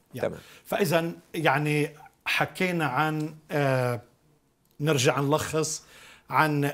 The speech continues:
Speaker 1: يسوع ابن من هو. قلنا إنه هو ابن داود، ابن إبراهيم، وبسرعة حكينا إنه هو ابن النجار، ابن يوسف،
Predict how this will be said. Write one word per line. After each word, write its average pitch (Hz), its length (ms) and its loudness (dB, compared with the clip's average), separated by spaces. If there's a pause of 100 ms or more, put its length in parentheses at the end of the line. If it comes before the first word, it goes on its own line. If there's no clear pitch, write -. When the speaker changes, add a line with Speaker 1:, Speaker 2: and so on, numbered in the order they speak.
Speaker 1:
يسوع 139 640 2
ابن 139 260 0
من 165 320 2 (100)
هو. 147 380 4 (540)
قلنا 151 440 2
إنه 143 160 -2
هو 143 280 4 (160)
ابن 131 480 0 (160)
داود، 147 640 2 (300)
ابن 147 300 2
إبراهيم، 143 600 0 (720)
وبسرعة 139 600 4
حكينا 151 520 2
إنه 139 120 2
هو 143 140 4
ابن 147 300 0
النجار، 139 560 2
ابن 139 240 0
يوسف، 143 640 0